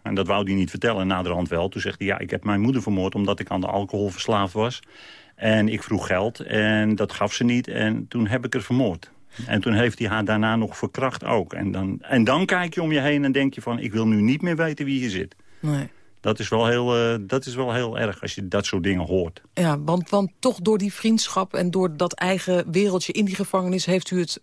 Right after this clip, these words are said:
Speaker 2: overleefd, zou je kunnen
Speaker 1: Door
Speaker 2: zeggen.
Speaker 1: de vriendschap en door de corruptie.
Speaker 2: Ja.
Speaker 1: Want door de corruptie was heel veel mogelijk. Wij hadden een eigen cel geleased.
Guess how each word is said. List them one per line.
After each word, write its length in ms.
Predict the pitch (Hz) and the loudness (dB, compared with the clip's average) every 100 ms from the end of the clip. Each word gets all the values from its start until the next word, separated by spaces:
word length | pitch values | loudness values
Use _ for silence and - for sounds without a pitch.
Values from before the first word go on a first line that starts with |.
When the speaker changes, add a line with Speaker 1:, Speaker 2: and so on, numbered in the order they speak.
| - | -6
Speaker 2:
overleefd, 680 | - 170 208 185 117 - - - - - | -2 2 2 2 0 -8 -12 -20 -18 -4
zou 180 | 151 135 | 0 2
je 60 | |
kunnen 200 | 123 110 | 2 2
Speaker 1:
Door 100 | 151 | 4
Speaker 2:
zeggen. 180 | 160 143 | 4 2
Speaker 1:
de 180 | 135 - | -2 -2
vriendschap 500 | - 190 202 185 - | 0 2 2 -2 -2
en 280 | 160 156 151 | 0 2 2
door 240 | 147 147 | 2 2
de 180 | 127 113 | 0 -2
corruptie. 540 | - 113 185 - 82 - - - | -4 -2 -2 -4 -10 -12 -18 -4
Speaker 2:
Ja. 300 | 170 156 151 - - - - | 0 0 -2 -12 -20 -20 -8
Speaker 1:
Want 340 | 101 104 98 - | -2 0 0 -6
door 240 | 98 120 | -4 -4
de 60 | - | -2
corruptie 460 | 131 165 - 98 110 | -2 -2 0 -2 0
was 240 | 110 - | 0 0
heel 220 | 110 160 | 2 2
veel 180 | 139 120 | 2 0
mogelijk. 440 | 120 160 135 87 90 | 2 0 -2 -4 0
Wij 120 | 113 | 0
hadden 260 | 113 107 | 2 2
een 120 | 104 113 | 0 0
eigen 280 | 135 131 - | 0 -2 -2
cel 300 | - 123 107 | 0 0 -2
geleased. 640 | - 117 139 107 - - | -2 0 2 0 -4 -10